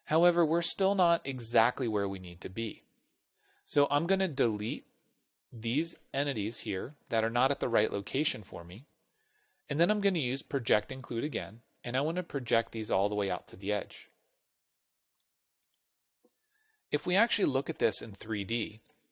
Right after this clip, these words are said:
what we're doing is we're selecting that entire arc,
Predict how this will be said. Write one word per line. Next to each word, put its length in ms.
what 160
we're 100
doing 380
is 100
we're 100
selecting 560
that 200
entire 560
arc, 400